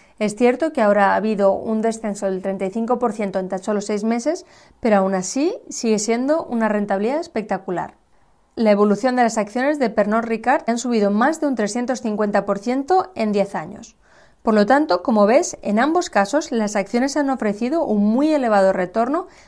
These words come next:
a pesar de que ambas han pasado por periodos de alta volatilidad.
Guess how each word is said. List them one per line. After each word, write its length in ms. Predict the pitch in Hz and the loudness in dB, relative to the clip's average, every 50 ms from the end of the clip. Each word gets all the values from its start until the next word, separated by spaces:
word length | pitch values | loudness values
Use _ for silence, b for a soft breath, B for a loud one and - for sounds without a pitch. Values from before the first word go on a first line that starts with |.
| B B | B B
a 140 | 214 202 208 | -4 -2 0
pesar 480 | 220 202 208 - 247 277 311 330 - | 0 -2 2 4 4 4 4 2 -2
de 200 | - 202 202 190 | -4 -4 -4 -4
que 140 | 190 220 196 | 0 2 2
ambas 300 | 202 226 254 302 311 311 | 2 2 2 0 -2 -2
han 100 | 277 233 | -2 -2
pasado 380 | 190 208 202 - 254 294 320 311 | -2 -2 0 2 2 2 2 2
por 180 | 247 208 196 | -2 -2 -2
periodos 500 | 208 208 190 180 196 214 262 302 320 294 220 | 0 0 0 2 2 0 0 0 -2 -2 0
de 80 | 214 196 | 2 2
alta 240 | 202 226 220 277 285 | 2 2 0 -2 0
volatilidad. 720 | 254 208 185 165 - - 180 175 175 170 165 156 - | 0 0 -2 -2 -2 -4 -6 -6 -4 -4 -6 -8 -10